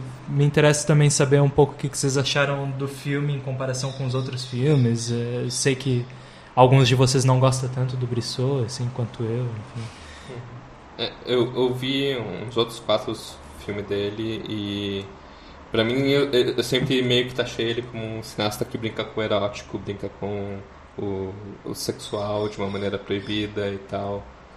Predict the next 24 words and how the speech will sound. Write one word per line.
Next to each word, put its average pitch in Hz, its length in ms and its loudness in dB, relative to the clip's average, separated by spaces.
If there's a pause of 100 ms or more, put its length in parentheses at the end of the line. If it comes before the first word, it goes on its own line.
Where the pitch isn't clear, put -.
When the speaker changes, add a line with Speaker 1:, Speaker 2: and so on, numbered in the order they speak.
(260)
Speaker 2:
Ah, 101 600 0
e, 104 580 -2 (360)
e, 113 260 -2
e 117 120 -2
vendo 117 260 4
esses 131 280 -4
filmes, 127 400 0
acabei 120 480 0
me 110 120 -4
revelando, 110 920 -2 (300)
ve-, - 180 -4 (720)
se - 180 -4
revelou 120 300 4
pra 127 160 0
mim 123 280 -4
ser 123 340 -4 (220)
também 113 260 0
muito 110 540 -6
uma, 110 160 -2 (260)
um 120 80 -4
discurso - 380 -4
do 110 280 -4 (380)
oprimido 120 800 0
tentando 113 720 -4